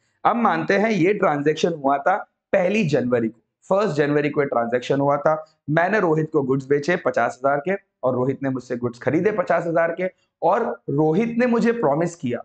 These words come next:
कि भैया सुन लो, एक ही condition पे goods आपसे खरीदूंगा कि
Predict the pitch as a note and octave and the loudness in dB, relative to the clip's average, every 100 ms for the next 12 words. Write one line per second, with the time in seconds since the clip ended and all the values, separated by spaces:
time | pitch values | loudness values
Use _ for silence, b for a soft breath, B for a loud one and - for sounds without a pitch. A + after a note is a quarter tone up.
0 | _ - D#3+ D#3+ F#3 - F3 F3+ G#2 C3 | _ -2 0 2 0 0 2 0 0 -2
1 | D#3+ G3 E3+ F3 F#3 F#3+ F#3+ E3 E3 E3+ | -2 -2 -2 0 0 0 -2 -2 0 0
2 | E3 F#3 D#3 D#3+ F3 F3+ D3+ A2+ B B | 0 -2 0 0 0 0 0 0 B B
3 | _ - | _ -4